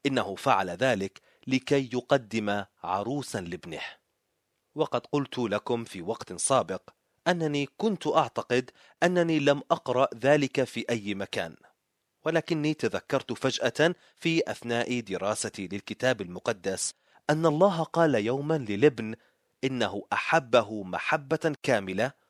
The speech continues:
وأنه قال له: "أنا أحبك محبة فائقة، وأريد أن أقدم لك هدية. لذلك سوف أقوم بعملية الخلق، وسوف أفدي من البشر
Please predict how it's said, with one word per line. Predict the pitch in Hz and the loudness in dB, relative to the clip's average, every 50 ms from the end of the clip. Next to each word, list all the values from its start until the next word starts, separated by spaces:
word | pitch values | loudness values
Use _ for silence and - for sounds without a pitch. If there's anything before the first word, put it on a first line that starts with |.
| _ _ _ _ - | _ _ _ _ -2
وأنه | 113 104 113 110 107 104 98 104 98 | 2 2 2 2 0 -2 -4 -4 -4
قال | - - 117 110 98 95 98 | 0 4 4 4 4 2 0
له: | 107 104 123 151 170 - _ _ _ - - _ _ _ - | 0 0 0 0 -2 -2 _ _ _ -20 -20 _ _ _ 2
"أنا | 143 147 151 151 147 - 147 147 | 2 4 4 4 4 4 0 0
أحبك | - - 220 175 165 180 175 - - | 2 0 0 0 2 0 2 4 6
محبة | 175 165 151 139 - - 180 156 143 160 151 - 165 143 | 4 6 6 4 2 2 2 2 2 0 2 2 2 0
فائقة، | - - - 135 127 - 123 113 - - 131 135 - - - - - | 0 2 4 6 6 6 4 0 0 0 0 0 0 -4 -20 -12 -2
وأريد | 127 127 135 - - 143 131 135 185 214 202 156 143 | 4 4 4 6 6 4 4 4 2 2 0 0 0
أن | 151 - - 151 151 151 - - - | -2 0 0 0 0 0 -2 -6 -8
أقدم | 131 - - - 170 170 135 123 156 156 147 147 | -8 -4 2 4 4 4 2 0 -2 0 0 2
لك | 147 147 143 127 107 107 123 127 - - - | 2 0 0 0 2 2 2 2 0 0 -2
هدية. | 123 123 123 117 - - 101 101 101 127 127 113 98 98 87 73 - - _ _ _ _ _ _ _ _ _ - | 0 0 0 -2 -4 -6 -6 -4 0 2 0 2 2 0 -2 -2 -4 -10 _ _ _ _ _ _ _ _ _ -8
لذلك | 110 104 95 131 147 131 104 196 - | -6 0 4 4 6 6 4 0 -2
سوف | - - 131 127 - - 117 | 0 2 2 2 2 0 0
أقوم | - - - - - 147 147 147 151 170 185 170 | 0 0 -2 0 0 2 2 2 0 -2 -4 -4
بعملية | 123 113 101 82 92 98 95 98 104 123 123 104 90 - - | -2 -2 -2 0 -2 -2 -2 -2 -2 -2 -2 -2 -4 -4 -6
الخلق، | 95 - - - 139 165 202 208 - - _ _ _ _ - | -10 -6 0 4 4 4 4 2 -6 -12 _ _ _ _ 2
وسوف | 143 139 - - 190 185 156 - - 135 131 131 - _ - 165 | 2 2 4 6 4 4 4 2 2 2 2 2 0 _ 0 0
أفدي | 175 - - 131 127 135 139 131 | 0 0 0 -6 -2 0 0 2
من | 147 165 156 151 | 2 2 2 2
البشر | 135 117 110 143 139 - - 131 120 120 120 117 | 2 2 4 2 2 4 2 2 2 0 0 -2